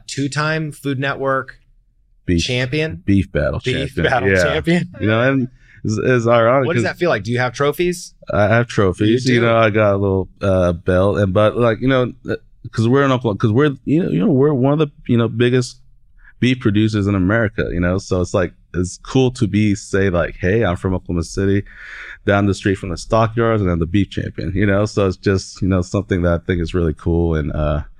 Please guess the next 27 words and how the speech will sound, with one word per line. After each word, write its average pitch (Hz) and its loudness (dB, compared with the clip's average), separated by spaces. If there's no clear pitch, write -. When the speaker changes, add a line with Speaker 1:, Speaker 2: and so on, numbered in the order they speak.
Speaker 2:
been 82 2
lucky 87 2
enough 82 2
to, 82 0
uh, 76 -2
you 82 -2
know, 78 -2
be 82 0
the 80 0
champion 82 -2
of 73 -2
the, 76 -2
you 80 -2
know, 78 -2
beef 87 2
champion 80 0
of 73 -2
the 71 -6
Food - -4
Network. - -10
Speaker 1:
Has 95 -6
it 98 -6
got 90 -6
you 90 -6
into 87 -6
cool 90 -10
places? 87 -12